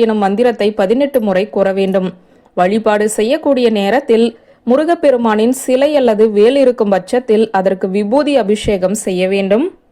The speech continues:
முதல் நாள் வழிபாட்டிற்கு சர்க்கோண கோலம் போட்டிருப்போம் அல்லவா, அந்த சர்க்கோண கோலத்தில் ச, ர என்ற இரண்டு எழுத்திற்கு மேலே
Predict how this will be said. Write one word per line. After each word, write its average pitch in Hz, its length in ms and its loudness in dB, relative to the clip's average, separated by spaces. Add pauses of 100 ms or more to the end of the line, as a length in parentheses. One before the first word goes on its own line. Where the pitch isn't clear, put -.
(480)
முதல் 262 340 0
நாள் 320 200 2
வழிபாட்டிற்கு 226 720 0 (100)
சர்க்கோண 226 400 0 (140)
கோலம் 214 280 2
போட்டிருப்போம் 208 600 0
அல்லவா, 196 320 0 (300)
அந்த 277 200 0 (120)
சர்க்கோண 226 400 0 (120)
கோலத்தில் 202 420 0 (460)
ச, - 180 -2 (280)
ர 233 120 2 (180)
என்ற 220 180 0
இரண்டு 233 360 2 (120)
எழுத்திற்கு 220 480 2
மேலே 190 300 2